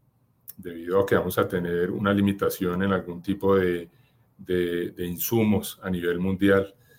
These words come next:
y esto hace que aumente la demanda y baje la oferta, por lo cual, pues, esto nos genera es, eh, algo de presión inflacionaria, y esto, pues, conlleva a que los bancos centrales tomen ciertas medidas para ajustar sus tasas.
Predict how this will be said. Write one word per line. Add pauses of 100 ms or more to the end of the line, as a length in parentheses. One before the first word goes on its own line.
(100)
y
esto
hace
que
aumente
la
demanda
y
baje
la
oferta,
por
lo
cual,
pues, (400)
esto
nos
genera
es,
eh, (400)
algo
de
presión
inflacionaria,
y (480)
esto,
pues,
conlleva
a
que
los
bancos
centrales
tomen
ciertas
medidas
para
ajustar
sus
tasas.